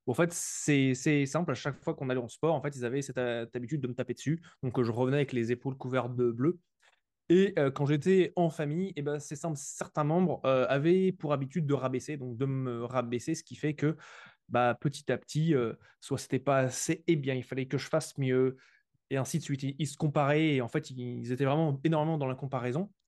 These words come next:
et, euh, c'était une sorte, euh, un peu comme si j'étais un, une me-, me-, menace pour eux par rapport à ce que je faisais. Et donc, en fait, petit à petit, je me suis éteint, donc j'ai arrêté, entre guillemets, de, de briller. Je suis passé d'être dans les premiers de la classe à, en milieu de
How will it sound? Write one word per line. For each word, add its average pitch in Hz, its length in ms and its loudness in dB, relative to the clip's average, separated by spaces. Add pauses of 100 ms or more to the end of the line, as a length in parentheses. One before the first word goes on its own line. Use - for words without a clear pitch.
et, 127 280 2
euh, 117 220 -2 (340)
c'était - 200 -8
une 127 80 -4
sorte, - 260 -4
euh, 117 160 -4 (200)
un 131 80 -8
peu 151 180 0
comme 135 200 -2
si 143 200 -4
j'étais 127 260 -4
un, 110 260 -2 (240)
une 135 120 4
me-, 147 100 6
me-, 160 300 4
menace 165 400 2
pour 156 180 4
eux 170 80 2
par 143 120 -2
rapport 127 220 -4
à 127 40 -8
ce - 80 -14
que 135 80 -6
je 120 100 -10
faisais. 156 260 -2 (840)
Et 156 80 4
donc, 151 180 4
en 139 60 0
fait, 196 140 0
petit 156 340 -2
à - 40 2
petit, - 160 -2
je 165 60 2
me 147 120 2
suis 170 180 0
éteint, 147 180 0
donc 143 180 0
j'ai 120 100 -4
arrêté, 135 260 -2
entre 151 220 -8
guillemets, 135 200 -2
de, 131 300 -2
de 135 180 -2
briller. 131 320 2
Je 165 60 -4
suis - 80 -10
passé 139 340 -4 (160)
d'être 123 300 -2
dans 120 180 -4
les 123 80 -2
premiers 135 220 -4
de 123 160 0
la 120 540 0
classe 139 320 -4
à, 117 40 -6 (360)
en 131 120 0
milieu 139 280 4
de 131 280 0